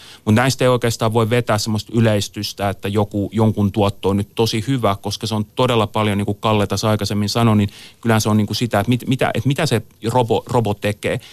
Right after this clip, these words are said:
Tekeekö se robo esimerkiksi jotain, niin kuin, rebalansointia, eli tasapainottaako se salkkua jollakin aikavälillä uudestaan? Ö, onko siellä tämmöistä niin sanottua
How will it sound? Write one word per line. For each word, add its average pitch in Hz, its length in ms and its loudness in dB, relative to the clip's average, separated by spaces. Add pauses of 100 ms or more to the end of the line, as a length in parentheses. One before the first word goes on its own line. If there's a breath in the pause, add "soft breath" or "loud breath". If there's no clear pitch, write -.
(140 loud breath)
Tekeekö 170 340 -2
se 120 100 0
robo 117 320 2
esimerkiksi 107 360 -4
jotain, 104 280 0
niin 98 120 -2
kuin, 104 140 -4
rebalansointia, 123 840 0
eli 113 140 2 (360)
tasapainottaako 120 800 0
se 110 60 -2
salkkua 110 500 0
jollakin 113 320 2
aikavälillä 107 500 2
uudestaan? 107 680 2 (540 loud breath)
Ö, 104 220 2
onko 123 180 2
siellä 120 200 -2
tämmöistä 107 320 -2
niin 110 80 0
sanottua 101 280 -8